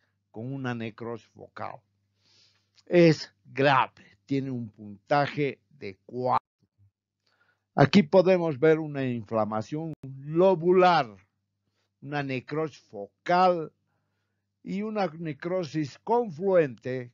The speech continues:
con los cuerpos de Consilman que están remarcados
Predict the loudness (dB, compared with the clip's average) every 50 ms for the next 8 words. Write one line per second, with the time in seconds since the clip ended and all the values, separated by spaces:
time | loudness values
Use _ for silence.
0 | _ _ _ -16 -14 -14 -12 -14 -14 -14 -14 -14 -16 -16 _ -8 -6 -6 -6 -8
1 | -12 -18 -18 -18 -14 -14 -14 -14 -12 -12 -12 -12 -10 -12 -14 -14 -14 -14 -14 -12
2 | -8 -6 -4 -4 -4 -4 -6 -10 _ _ _ _ _ _ -8 -6 -6 -6 0 0
3 | 2 2 2 0 0 0 0 0 0 -2 -4 -6 -6 -8 -4 0 2 4 4 4
4 | 4 2 -2 -8 -12 -16 _ _